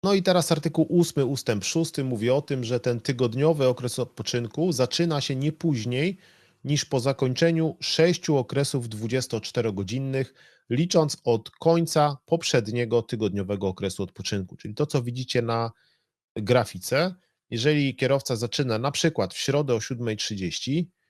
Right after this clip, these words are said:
to licząc sześć cykli dwudziestoczterogodzinnych, y, skończą one nam się we wtorek o godzinie siódmej trzydzieści. Czyli sześć okresów dwudziestoczterogodzinnych, czyli dokładnie sto czterdzieści cztery godziny kierowca ma na wykonanie różnych zadań przewozowych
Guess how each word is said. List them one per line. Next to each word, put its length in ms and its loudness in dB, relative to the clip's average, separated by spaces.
to 120 2
licząc 480 2
sześć 680 -2
cykli 420 -2
dwudziestoczterogodzinnych, 1500 -2
y, 220 -4
skończą 800 2
one 240 0
nam 200 0
się 380 2
we 140 0
wtorek 440 2
o 40 0
godzinie 360 -2
siódmej 400 -4
trzydzieści. 640 -8
Czyli 260 -2
sześć 320 4
okresów 380 -2
dwudziestoczterogodzinnych, 1000 -2
czyli 180 0
dokładnie 680 4
sto 380 2
czterdzieści 640 -2
cztery 300 0
godziny 520 0
kierowca 400 2
ma 120 2
na 80 2
wykonanie 520 0
różnych 340 0
zadań 300 -2
przewozowych 800 -2